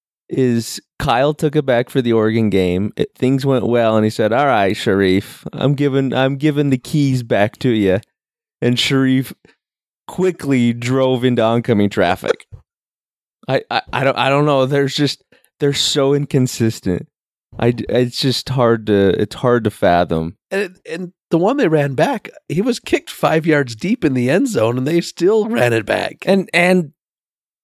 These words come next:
Speaker 1: we had dudes that drilled him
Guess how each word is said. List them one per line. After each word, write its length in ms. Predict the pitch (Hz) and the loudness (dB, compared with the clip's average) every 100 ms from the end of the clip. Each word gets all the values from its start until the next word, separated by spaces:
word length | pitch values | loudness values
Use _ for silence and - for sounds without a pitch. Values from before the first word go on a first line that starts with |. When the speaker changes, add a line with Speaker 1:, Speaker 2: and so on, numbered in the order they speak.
| _ _ _ _ - | _ _ _ _ -2
Speaker 1:
we 160 | 160 254 | 2 2
had 200 | 160 139 | 0 0
dudes 360 | 180 233 156 | 2 2 0
that 240 | 143 139 120 | -2 -2 -2
drilled 480 | 131 147 226 240 | 0 2 2 2
him 360 | 139 104 104 135 | 2 2 2 0